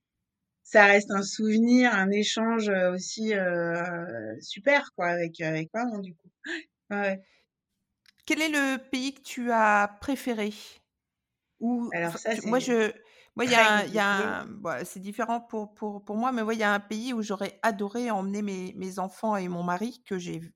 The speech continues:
Speaker 2: visité toute seule, qui aujourd'hui est à feu et à sang, puisqu'il s'appelle,
Speaker 1: Le
Speaker 2: c'est
Speaker 1: Liban.
Speaker 2: le Liban. Mais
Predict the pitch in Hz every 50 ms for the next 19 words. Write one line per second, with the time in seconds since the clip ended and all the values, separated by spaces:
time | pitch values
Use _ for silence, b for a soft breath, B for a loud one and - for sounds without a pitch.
0 | _ 175 170 - 175 180 180 180 - - 202 196 - 180 - - - 247 339 349
1 | 240 160 - b b b b b b b b b - - - 214 214 214 202 220
2 | 208 208 202 202 214 220 226 214 190 175 - 180 170 170 160 165 165 - - 247
3 | 220 208 185 180 190 - - - 277 339 - - - - - 185 - - 175 170
4 | - _ - 185 175 196 190 180 185 196 196 226 - 185 175 165 175 185 180 220
5 | 269 392 - _ B B B B B B B B B B B B _ - 202 202
6 | 208 202 202 202